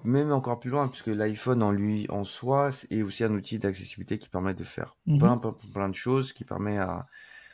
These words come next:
Speaker 1: bah, des personnes qui sont aussi en situation de handicap aussi de faire
Speaker 2: D'handicap,
Speaker 1: des
Speaker 2: oui,
Speaker 1: choses.
Speaker 2: j'ai vu ça, oui, j'ai vu ça, même pour dicter, euh, moi, j'utilise beaucoup le, le vocal, hein, pour dicter mes
Speaker 1: Ouais.
Speaker 2: trucs, hein, je vais pas te mentir, des fois, j'ai pas envie de répondre à quelqu'un.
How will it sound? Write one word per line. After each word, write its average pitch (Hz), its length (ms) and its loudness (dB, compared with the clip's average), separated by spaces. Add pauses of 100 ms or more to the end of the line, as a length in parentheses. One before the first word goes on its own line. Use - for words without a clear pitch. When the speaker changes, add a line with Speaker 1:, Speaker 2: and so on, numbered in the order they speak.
Speaker 1:
bah, 92 80 2
des 92 100 2
personnes 104 460 0
qui - 140 -12
sont 95 340 0
aussi - 180 -4
en 95 60 0
situation 92 380 -4
de 92 60 0
handicap 90 480 -4
aussi - 200 -6
de 127 60 2
faire 156 100 8
Speaker 2:
D'handicap, 185 220 2
Speaker 1:
des 285 80 4
Speaker 2:
oui, 285 60 2
Speaker 1:
choses. 254 260 4
Speaker 2:
j'ai 202 100 6
vu 196 160 4
ça, 220 260 -2
oui, 202 220 0
j'ai 160 140 6
vu 156 120 4
ça, 185 180 2
même 180 180 6
pour 160 180 4
dicter, 175 560 4
euh, 135 480 4 (440)
moi, 156 280 4
j'utilise 156 400 2
beaucoup 156 320 2
le, 147 240 4
le 143 100 4
vocal, 196 460 6
hein, 160 80 8
pour 156 160 4
dicter 156 340 4
mes 120 80 6
Speaker 1:
Ouais. 117 140 8
Speaker 2:
trucs, 202 280 2
hein, 143 180 4
je 131 80 2
vais 127 80 4
pas 135 140 4
te 123 120 -2
mentir, 156 260 4
des 143 120 6
fois, 151 160 4
j'ai 131 120 2
pas 139 120 2
envie 139 100 4
de 135 80 2
répondre 135 300 2
à 127 80 2
quelqu'un. 151 480 2